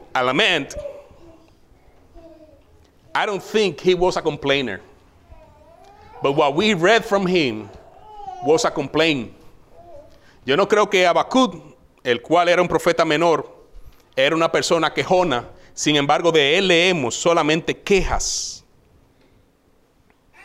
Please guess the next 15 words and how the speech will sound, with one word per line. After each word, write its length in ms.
But 160
Habakkuk, 680
when 200
we 200
read 360
his 220
book, 400
the 220
opening 400
part, 480
it 180
is 500
the 100
first 560
lament. 640